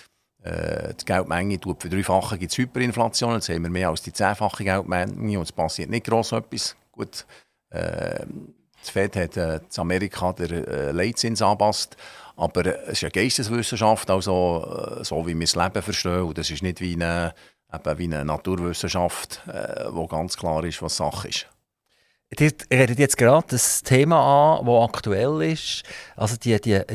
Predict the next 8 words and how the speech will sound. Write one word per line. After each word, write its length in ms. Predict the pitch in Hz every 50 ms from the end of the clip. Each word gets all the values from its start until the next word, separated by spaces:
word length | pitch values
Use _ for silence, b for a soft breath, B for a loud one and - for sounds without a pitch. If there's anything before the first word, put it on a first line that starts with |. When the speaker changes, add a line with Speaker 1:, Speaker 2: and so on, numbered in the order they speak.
| -
Speaker 2:
die 100 | - 107
Geldmengenerweiterungen. 1700 | - - 87 80 85 - - - - 139 131 131 131 139 143 139 - 117 113 113 120 135 135 - - - 131 131 120 - 127 123 120 B B B B B B
Und 220 | B - 104 98 - _
das 220 | - 110 - -
passiert 520 | - 107 95 - - - 110 104 101 -
ja 160 | - 104 95 101
jetzt 280 | 104 107 110 - - -
seit 240 | - 123 117 -